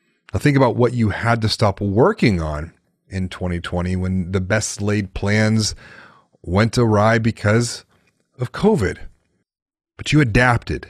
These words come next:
and you shifted to the new realities and of a digital first world, because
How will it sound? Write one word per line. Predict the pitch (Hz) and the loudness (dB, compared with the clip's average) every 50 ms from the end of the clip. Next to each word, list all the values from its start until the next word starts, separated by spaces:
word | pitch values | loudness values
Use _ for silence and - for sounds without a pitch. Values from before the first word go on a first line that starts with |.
| - _ _ _ _ _ _ _ _ _ | -20 _ _ _ _ _ _ _ _ _
and | - 101 104 | -6 -4 -2
you | 104 | 0
shifted | - - - - 147 139 - - 139 127 104 | 0 2 2 2 2 2 2 2 0 0 2
to | - 131 117 | 2 0 2
the | 110 104 | 2 2
new | 101 104 113 123 127 | 2 4 4 4 4
realities | 120 113 113 107 104 110 113 113 113 110 92 85 85 85 90 | 4 4 2 2 2 2 4 4 4 2 2 0 -2 -4 -4
and | 95 95 - | -4 -4 -4
of | - 98 92 | -6 -6 -6
a | 98 | -6
digital | 87 87 110 110 110 104 107 113 107 | -6 -2 -2 -2 -2 0 0 0 -2
first | - - - 110 104 95 - - | -2 -2 0 0 0 0 -2 -2
world, | 107 117 131 127 120 107 | 0 2 4 4 4 4
because | 104 113 - 117 98 | 2 0 0 0 -2